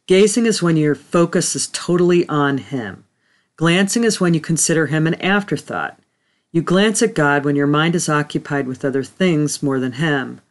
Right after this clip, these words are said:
Worship, praise, dialogue, journaling, spending time in the Word,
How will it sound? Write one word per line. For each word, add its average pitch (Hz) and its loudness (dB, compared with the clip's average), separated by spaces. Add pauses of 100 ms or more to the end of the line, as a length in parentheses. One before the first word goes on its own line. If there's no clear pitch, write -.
(360)
Worship, 175 2 (180)
praise, 147 0
dialogue, 147 0
journaling, 170 0
spending 151 -2
time 151 0
in 143 -2
the 143 -2
Word, 143 2